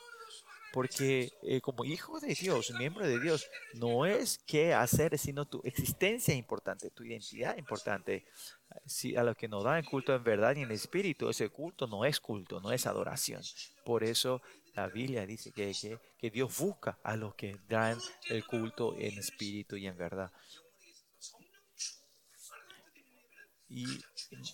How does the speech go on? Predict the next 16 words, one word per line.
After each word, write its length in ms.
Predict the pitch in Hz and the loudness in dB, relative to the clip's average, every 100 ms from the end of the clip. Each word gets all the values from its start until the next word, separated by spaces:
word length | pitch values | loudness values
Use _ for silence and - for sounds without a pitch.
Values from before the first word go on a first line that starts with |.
| - - - | -16 -20 -20
y, 440 | - - - - | -18 -18 -12 -2
eh, 200 | - - - | 0 0 -4
y 280 | 123 123 131 | -6 -2 -4
es 100 | - | -4
muy 220 | 135 214 | -8 -6
importante 580 | 262 143 - 147 170 127 | 2 2 4 0 4 6
dar 220 | 135 139 | 6 4
en 140 | 110 | 2
la 100 | 127 | 2
plenitud 500 | 135 135 123 - 160 | 4 4 4 2 4
del 80 | 156 | 4
Espíritu 500 | 127 139 135 - - | 4 0 -2 -2 -2
Santo 540 | - 143 156 156 139 | 0 4 4 4 0
ese 200 | 113 113 | 0 -2
culto, 440 | 101 120 104 - 98 98 | -6 -4 -4 -6 -8 -6
¿no? 120 | 139 | -6